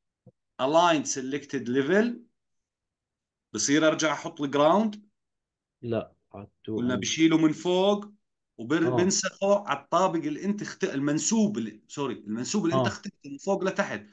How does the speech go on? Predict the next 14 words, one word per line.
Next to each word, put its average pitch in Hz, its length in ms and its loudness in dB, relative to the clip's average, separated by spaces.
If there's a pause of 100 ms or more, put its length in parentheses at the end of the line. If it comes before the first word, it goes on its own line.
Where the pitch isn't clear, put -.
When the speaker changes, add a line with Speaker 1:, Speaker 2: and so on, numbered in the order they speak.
(280)
Speaker 1:
فإذا 120 140 -4
بختار 202 380 4
له 202 60 4
جراوند، 196 300 0
راح 127 140 -10
يرجع 165 300 -4
على 117 120 -4
الجراوند، 139 380 -2
ينسخه 165 380 -2
وينزله. 165 560 -4 (600)
Speaker 2:
فهمت 104 120 -14
Speaker 1:
فلا، 156 300 2
Speaker 2:
عليك. 90 140 -8 (300)
Speaker 1:
بدي 110 480 -8